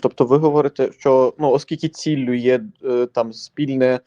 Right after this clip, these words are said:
якесь зрозуміння предмету і вирішення питання, то презумується, що, е, переклад, е, там, має бути забезпечений, якщо він, ну, доцільний, скажімо, потрібний, е,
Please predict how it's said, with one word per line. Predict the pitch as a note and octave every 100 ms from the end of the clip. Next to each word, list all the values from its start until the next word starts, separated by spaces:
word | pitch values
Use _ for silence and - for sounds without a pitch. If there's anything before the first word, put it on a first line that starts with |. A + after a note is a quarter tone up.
| _ _ _
якесь | B2 A#2+ C3 - B2+
зрозуміння | B2 C3 C#3+ D3 D3 C3+ B2+
предмету | C3+ B2+ B2+ B2 A#2+
і |
вирішення | B2 B2+ - C3 C3
питання, | - C3+ A3 A#3+ G#3
то | D#3
презумується, | - D#3+ D#3 D3+ D3+ A3+ A#3+ G#3+ -
що, | E3 - D3+ D#3+ D#3 _ _ -
е, | C3+
переклад, | C3+ D#3 C#3+ D#3+ D3+ D3 _ C#3+
е, | C3 C3 B2 - -
там, | G#2+ -
має | B2+ C#3+ C3
бути | C3 B2+
забезпечений, | B2+ A#2+ - F3 - C#3+
якщо | B2+ - D3+
він, | C3+ B2 _
ну, | D3 A#2 G2
доцільний, | D3 - D3 A#2+ G#2 G2
скажімо, | - G#2+ G#2+ G2+
потрібний, | C#3+ C#3+ C3+ G2+ G2+
е, | F2